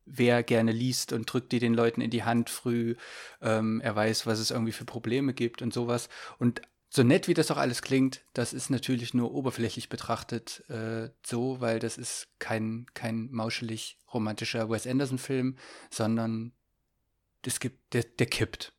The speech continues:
einfach. Das ist aber die Stimmung, in der wir erstmal einsteigen, ähm, und dann,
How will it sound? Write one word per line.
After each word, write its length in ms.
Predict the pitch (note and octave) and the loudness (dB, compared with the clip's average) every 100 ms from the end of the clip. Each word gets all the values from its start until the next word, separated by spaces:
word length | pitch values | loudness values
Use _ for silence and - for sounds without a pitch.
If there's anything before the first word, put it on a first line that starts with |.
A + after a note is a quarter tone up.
| _ _ | _ _
einfach. 340 | G#2+ F#2+ F2+ | -4 -2 -4
Das 180 | - C3+ | 0 2
ist 100 | C#3 | 2
aber 180 | C3+ B2+ | 4 4
die 100 | C3+ | 4
Stimmung, 320 | - F3 F#3 | 4 4 4
in 60 | D#3 | 4
der 140 | C#3+ C3+ | 2 2
wir 60 | |
erstmal 360 | C3 B2 - A2 | 2 0 -2 -2
einsteigen, 540 | E3 - G3 F#3+ G#3+ - - - - - - | -2 2 4 4 2 -4 -14 -16 -16 -12 2
ähm, 480 | C#3 C#3 C#3+ C#3+ C#3+ - - - | 6 6 4 0 -4 -20 -20 -2
und 540 | C3 C#3 C#3 - - | 2 4 2 -4 0
dann, 340 | A#2+ B2+ C3+ | 4 4 4